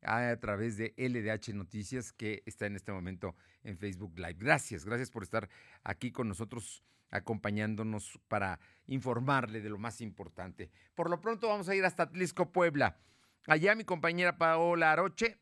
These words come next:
nos da un punto. Cuando los ayuntamientos, cuando la autoridad quiere hacer algo, puede. Y en, eh, Atlisco, la autoridad decidió sanciones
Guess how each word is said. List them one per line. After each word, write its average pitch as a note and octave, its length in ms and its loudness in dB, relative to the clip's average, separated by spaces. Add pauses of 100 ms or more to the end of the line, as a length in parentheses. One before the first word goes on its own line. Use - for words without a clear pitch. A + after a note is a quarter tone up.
nos D3+ 300 -4
da F#3 300 6
un F3 200 -4
punto. C#3+ 420 -2 (280)
Cuando E3+ 240 2
los E3+ 180 0
ayuntamientos, F#3 680 0
cuando E3+ 240 -2
la F3+ 80 6
autoridad F3+ 580 2 (1040)
quiere F#3+ 280 4
hacer C#3+ 220 2
algo, E3+ 380 0 (420)
puede. C3+ 380 2 (560)
Y C#3+ 140 0
en, C#3 120 2
eh, C3+ 260 4
Atlisco, F#3 680 -4 (200)
la B2 100 2
autoridad B2+ 440 2
decidió C3+ 540 -2 (320)
sanciones D3+ 840 0